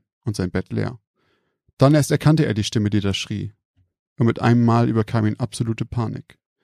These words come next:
Er lief den Flur entlang und kletterte die Leiter zum Dachboden hoch. Er wusste nicht, was er erwartet hatte, doch der Anblick seines blutüberströmten Freundes war es sicher nicht.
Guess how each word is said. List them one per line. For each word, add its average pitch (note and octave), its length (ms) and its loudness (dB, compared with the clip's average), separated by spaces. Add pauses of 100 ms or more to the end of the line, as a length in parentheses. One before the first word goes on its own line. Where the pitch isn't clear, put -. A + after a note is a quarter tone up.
(840)
Er B2+ 100 2
lief D3 180 6
den D#3 120 6
Flur D#3+ 240 6
entlang C#3+ 300 2
und C#3 60 0
kletterte C#3+ 400 0
die C3+ 80 0
Leiter B2+ 300 0
zum B2+ 140 -2
Dachboden A2+ 460 -4
hoch. G#2 300 -12 (880)
Er A#2 120 0
wusste C3+ 240 2
nicht, C#3 140 2
was C#3 160 2
er C3 60 0
erwartet B2 420 0
hatte, - 340 -10 (160)
doch A#2 140 2
der - 160 0
Anblick C#3 280 2
seines B2 240 2
blutüberströmten C3+ 760 0
Freundes A2 500 -2
war A#2 100 -2
es A#2 100 -8
sicher C3 220 -6
nicht. - 380 -10